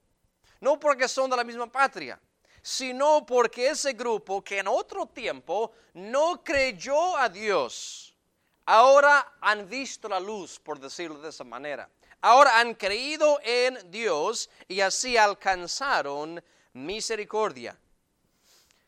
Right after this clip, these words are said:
Nosotros vemos un cambio en el libro de Hechos,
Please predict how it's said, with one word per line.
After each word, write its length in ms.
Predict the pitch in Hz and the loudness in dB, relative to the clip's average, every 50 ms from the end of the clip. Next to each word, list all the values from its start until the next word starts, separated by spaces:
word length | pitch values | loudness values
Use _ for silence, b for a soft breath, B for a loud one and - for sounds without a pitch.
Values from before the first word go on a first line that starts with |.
| b b b _ _ | b b b _ _
Nosotros 420 | 170 175 175 226 254 277 262 226 | -12 -4 -2 -2 -2 -2 -6 -6
vemos 320 | 185 202 208 208 202 180 | -6 -6 -6 -6 -8 -10
un 140 | 170 170 160 | -10 -14 -10
cambio 460 | - 175 175 180 170 143 120 107 95 _ _ _ _ _ _ _ _ _ _ _ _ _ _ _ _ _ _ _ _ _ _ _ _ _ _ _ - | -6 -4 -4 -4 -6 -10 -16 -18 -18 _ _ _ _ _ _ _ _ _ _ _ _ _ _ _ _ _ _ _ _ _ _ _ _ _ _ _ -20
en 80 | 123 | -18
el 60 | 131 | -14
libro 180 | 139 156 151 151 | -12 -10 -10 -8
de 160 | 139 143 147 | -6 -6 -6
Hechos, 600 | 147 135 - - 101 - - - - - - _ | -6 -8 -10 -18 -20 -20 -20 -20 -20 -20 -20 _